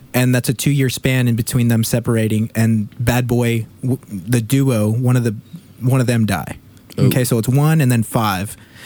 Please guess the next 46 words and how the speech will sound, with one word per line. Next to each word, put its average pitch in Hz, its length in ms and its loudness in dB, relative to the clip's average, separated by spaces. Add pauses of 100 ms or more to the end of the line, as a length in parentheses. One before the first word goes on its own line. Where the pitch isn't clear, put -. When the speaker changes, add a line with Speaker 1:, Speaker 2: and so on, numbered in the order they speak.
(140)
Speaker 1:
So - 160 0
that 107 200 -2
one 156 420 2
comes 131 300 -2
back 131 300 -2
to 131 140 -2
his 113 180 0
brothers 113 720 -2 (120)
and 113 180 2
that 107 200 -2
one 127 240 2
big-ass 117 460 -2
lion, 107 360 0
Speaker 2:
Mm. 117 360 2 (380)
Speaker 1:
and 127 120 2
they 131 120 2
accept 135 360 -4
him 113 140 0
back. 107 420 -4 (720)
This 202 220 2
motherfucker, 220 640 2
okay, 139 200 0
so 131 140 0
the 123 80 2
five 156 260 0
lions 170 300 2
in 156 80 2
that 147 160 0
time 160 240 2
had 131 180 -2
started 147 380 0
a 120 40 -2
pride. 120 260 -4
They've 123 120 0
got 120 180 -2
lionesses 131 460 0
and 101 160 2
Speaker 2:
Right. 95 80 0
Speaker 1:
cubs. 117 380 -2 (140)
He 220 180 2
comes 202 320 2
in, 214 300 2 (360)
within, 180 300 2
like, 143 200 0
three 196 200 2
days, 165 320 0